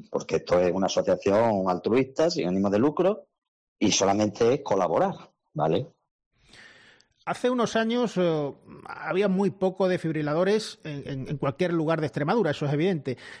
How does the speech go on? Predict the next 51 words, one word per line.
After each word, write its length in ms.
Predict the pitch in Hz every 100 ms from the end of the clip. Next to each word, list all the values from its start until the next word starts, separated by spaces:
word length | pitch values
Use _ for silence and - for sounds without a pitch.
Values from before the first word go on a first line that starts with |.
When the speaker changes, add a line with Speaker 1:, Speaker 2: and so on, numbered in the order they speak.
| -
Speaker 2:
Pero 180 | 151
últimamente 720 | 175 196 240 233 220 233 247
ya 100 | 220
se 120 | 208 214
escucha 580 | - 240 233 214 208
y 80 | 202
se 160 | 180 160
puede 420 | 165 180 185 185
leer, 300 | 175 175 196
eh, 60 | 208
Juan 180 | 190
Francisco, 560 | 160 147 131 175 - 202
que 180 | 175 143
sobre 200 | 151 143
todo 100 | 175
en 80 | 202
poblaciones 400 | 208 180 202 185
pequeñas, 360 | 170 175 180
localidades 280 | 170 147 170
pequeñas, 520 | 180 165 170 196 - -
ya 160 | 165
por 140 | 170 196
lo 80 |
menos 240 | 185 202 175
hay 100 | 185
un 140 | 196
desfibrilador. 580 | 185 - 147 139 156 131 - - - _
Lo 80 | 131
que 100 | 135
pasa 220 | 170 247
es 60 | 220
que 80 |
siempre, 720 | - 214 220 226 220 202 - - -
siempre 380 | - 190 214 214
es 40 |
poco, 260 | - 247 180
¿no? 120 | 180
Siempre 240 | 190 202 214
se 100 | 208
aspira 300 | - 214 196
a 20 |
que, 260 | 180 165 151
a 80 | 160
que 80 |
haya 180 | 175 185
más, 160 | 175 214
porque 220 | 220 175
como 160 | 156 143
acabo 200 | 156 180
de 80 |
comentar, 720 | 180 185 170 175 202 214 -